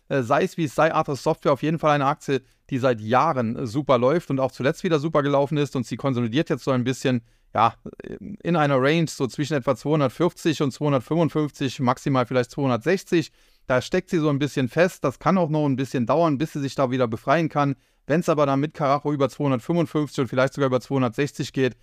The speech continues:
kriegen wir sofort Kaufsignale, die die Aktie dann auch in Richtung dreihundert Euro treiben könnten. Und Athos Software generell ist eine Aktie, die ich sehr spannend finde und, äh, die beispielsweise auch in einem meiner Wikifolios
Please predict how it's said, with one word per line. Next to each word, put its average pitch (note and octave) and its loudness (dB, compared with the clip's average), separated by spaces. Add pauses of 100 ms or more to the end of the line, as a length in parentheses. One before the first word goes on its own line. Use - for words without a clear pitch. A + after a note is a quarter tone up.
(240)
kriegen D#3 0
wir C#3+ 2
sofort B2 -2
Kaufsignale, B2 0
die C3+ -4
die C3+ 0
Aktie B2 -2
dann A#2 2
auch A2+ -2
in B2+ 0
Richtung A#2 -2 (320)
dreihundert A#2 2
Euro A#2 -2
treiben D3 2
könnten. C3+ 0
Und B2 0
Athos C3 -2
Software C#3+ 0
generell C#3 0 (280)
ist C3+ -6
eine B2+ 2
Aktie, B2 -2
die A#2 0
ich G#2+ -4
sehr D3+ 2
spannend C#3+ 0
finde C3+ 0
und, A#2+ 0
äh, A#2 2
die A2+ -4
beispielsweise A2+ 2
auch A2 2
in A#2+ 2
einem G#2+ 0
meiner G#2 2
Wikifolios G2 -2